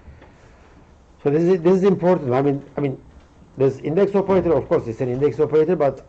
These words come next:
I didn't talk about the index operator for the last ten minutes. I talked about returning a reference from a function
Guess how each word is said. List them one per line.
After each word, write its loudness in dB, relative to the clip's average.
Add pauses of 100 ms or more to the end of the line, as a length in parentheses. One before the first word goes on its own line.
(100)
I 0
didn't -2
talk -2
about 0
the -6
index -4
operator -2
for -6
the -10
last -6
ten -10
minutes. -16 (1000)
I -2
talked -4
about -2 (640)
returning -6
a -6
reference -8 (100)
from -12
a -14
function -14